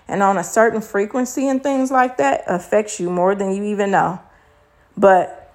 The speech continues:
I just wanted to remind somebody today that you have to unplug, relax, rest, so you can get a recharge. You know how you, your, say your phone is on two percent,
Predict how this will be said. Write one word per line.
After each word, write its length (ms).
I 140
just 180
wanted 280
to 100
remind 480
somebody 420
today 480
that 280
you 140
have 400
to 380
unplug, 920
relax, 920
rest, 680
so 220
you 160
can 160
get 120
a 80
recharge. 1000
You 80
know 120
how 120
you, 260
your, 380
say 320
your 140
phone 420
is 120
on 200
two 220
percent, 580